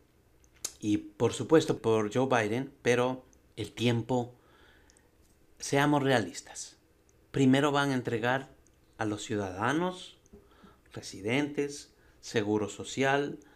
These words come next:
retirados y, lamentablemente o felizmente,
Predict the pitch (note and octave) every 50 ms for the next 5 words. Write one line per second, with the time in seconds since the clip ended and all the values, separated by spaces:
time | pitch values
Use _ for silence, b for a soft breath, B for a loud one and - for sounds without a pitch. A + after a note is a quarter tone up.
0 | b b b b - - A2 G#2+ G2+ - G2 G2+ A2 A#2 C3 C#3+ D3 C#3 D3 D3+
1 | D3 D3 D3 - - - _ _ _ _ _ _ _ _ - B2 B2 C#3 D#3 E3
2 | D3+ - - - - A#2 A#2 A#2 A#2 A2+ G#2+ G#2 G2+ G2 - A#2+ B2 B2+ C#3+ D3
3 | C#3+ D3 D3 D3 D3+ C#3 - - A#2+ - - C3+ B2+ B2+ C3 C3 - - F3 F3
4 | D#3 - -